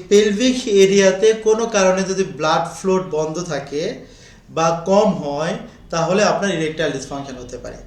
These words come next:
তিন নাম্বার কজ হচ্ছে এই পেলভিক এরিয়াতে ফাসা, মাসেল, লিগামেন্ট,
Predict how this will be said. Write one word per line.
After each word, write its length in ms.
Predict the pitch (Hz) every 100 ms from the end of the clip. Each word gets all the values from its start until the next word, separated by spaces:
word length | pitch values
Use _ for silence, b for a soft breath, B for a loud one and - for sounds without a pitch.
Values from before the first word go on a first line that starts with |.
| - - B B B B B B B B - - - - - - - - -
তিন 260 | 285 269
নাম্বার 360 | 254 226 202 190
কজ 220 | 180 165 165
হচ্ছে 800 | 160 - - 156 156 208 320 - - B B B B -
এই 340 | 190 214 202 -
পেলভিক 520 | 220 226 190 294 262
এরিয়াতে 720 | 233 214 185 170 - 175 190 190 - -
ফাসা, 640 | 185 185 - 208 196 196
মাসেল, 720 | 180 151 151 160 165 190 185
লিগামেন্ট, 800 | 185 147 139 151 170 160 135 -